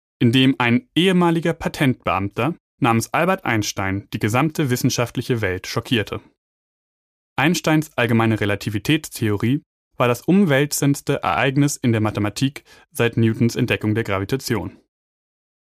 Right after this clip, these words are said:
Sie stellte fast alles, was wir über die Schwerkraft zu wissen glaubten und wie wir darüber dachten, auf den Kopf. Zu den Mathematikern, die sich mit der allgemeinen Relativitätstheorie beschäftigten,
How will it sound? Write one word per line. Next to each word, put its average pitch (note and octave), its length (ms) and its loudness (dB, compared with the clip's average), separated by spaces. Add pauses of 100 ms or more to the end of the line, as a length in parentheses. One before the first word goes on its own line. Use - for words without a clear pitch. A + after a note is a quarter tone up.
(260)
Sie B2+ 200 0
stellte D#3 320 0
fast - 320 -4
alles, C3+ 380 0
was C#3 180 -2
wir - 80 -2
über C3+ 160 0
die C#3 100 0
Schwerkraft - 560 -2
zu C#3+ 120 -2
wissen A#2+ 240 0
glaubten G2 600 -2 (320)
und A#2+ 200 2
wie E3+ 100 2
wir F3+ 80 2
darüber D3+ 320 0
dachten, A#2 680 -4
auf B2 100 -2
den D#3 160 0
Kopf. - 420 -10 (1120)
Zu - 140 0
den C#3+ 120 6
Mathematikern, C#3+ 880 2 (340)
die D3 60 4
sich D3+ 200 0
mit D3 120 4
der C#3+ 140 0
allgemeinen D3+ 400 4
Relativitätstheorie C3 1080 0
beschäftigten, C3 840 -4